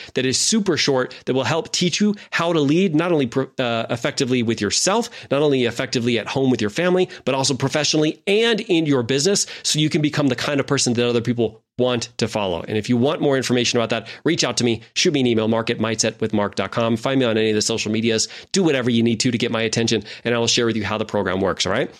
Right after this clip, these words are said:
All right, guys, I appreciate you so freaking much. Keep leading from the front,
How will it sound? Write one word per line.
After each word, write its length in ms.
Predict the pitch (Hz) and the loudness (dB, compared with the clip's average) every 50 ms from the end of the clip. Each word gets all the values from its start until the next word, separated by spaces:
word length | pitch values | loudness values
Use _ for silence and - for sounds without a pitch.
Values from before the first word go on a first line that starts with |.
| - - - - | -16 -16 -10 -6
All 80 | - 151 | -4 -2
right, 40 | 151 | -2
guys, 280 | 139 123 117 113 - - - | 0 -2 -2 -4 -6 -8 -6
I 60 | - 156 | -6 -6
appreciate 460 | 147 - - 156 147 - 143 135 - | -4 -2 -2 0 0 2 0 0 0
you 180 | 147 135 123 120 | 0 -2 -2 -2
so 460 | - - - - 147 131 131 123 127 _ - | -2 -2 0 2 2 2 0 -2 -4 _ -6
freaking 420 | - 143 143 - 139 127 117 117 - - | -4 -2 -2 0 0 -2 -2 -2 -2 -2
much. 320 | 117 123 120 120 - - - - - | 0 0 0 -2 -4 -6 -8 -12 -6
Keep 260 | - - 226 226 214 | -2 0 0 0 2
leading 240 | 180 165 151 127 120 | 2 2 2 2 0
from 140 | 110 - 117 | 0 0 0
the 100 | 110 104 | 0 0
front, 300 | 104 - 113 110 107 - | 0 -2 -2 -2 -2 -4